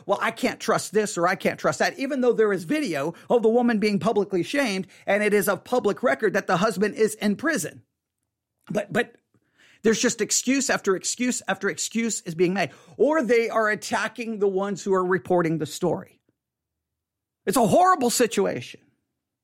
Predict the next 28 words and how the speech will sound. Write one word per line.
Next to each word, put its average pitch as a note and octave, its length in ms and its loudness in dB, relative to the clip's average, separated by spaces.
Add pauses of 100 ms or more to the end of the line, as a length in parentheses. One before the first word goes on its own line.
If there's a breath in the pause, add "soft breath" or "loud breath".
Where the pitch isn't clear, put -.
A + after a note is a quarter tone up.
(720 soft breath)
And G3 140 0
we've C4+ 160 2
spent B3 240 2
a A3+ 40 4
lot A#3 200 4
of B3 80 2
time G#3+ 300 0
already G3+ 320 2
talking G3 320 0
about C3 160 0
it, - 20 -2
I D#3 40 -2
think F3+ 120 -4
over E3+ 260 2
an E3+ 220 -2
hour D#3+ 460 0 (160)
discussing - 580 -4
it. - 240 -20 (1120 soft breath)
But A#3 140 4
this A#3 180 0
evening, C#4 440 -4 (180)
I C#3+ 80 -10
got D3+ 160 -2
a D#3 40 -2
notification E3 720 -2
of D3 140 -2
a D#3+ 80 0
video G3+ 420 -2